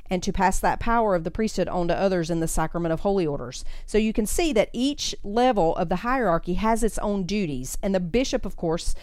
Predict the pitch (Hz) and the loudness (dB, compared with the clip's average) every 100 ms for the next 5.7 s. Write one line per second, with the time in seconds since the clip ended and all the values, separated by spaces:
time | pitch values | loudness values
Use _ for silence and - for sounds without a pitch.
0 | - - 262 277 226 214 180 165 131 - | -4 0 2 4 6 6 6 4 2 0
1 | - - - 220 240 - 202 202 190 131 | 0 -4 -2 0 0 0 0 2 0 0
2 | 117 - - - - - - - - 208 | -2 -6 -8 -10 -14 -14 -14 -4 -2 2
3 | 262 269 247 233 226 240 202 208 - 277 | 4 6 6 6 4 2 4 4 4 0
4 | 381 - 196 196 - 196 - 233 185 - | 0 2 2 4 0 0 0 0 0 0
5 | 214 196 185 220 185 165 | 0 -2 0 0 2 0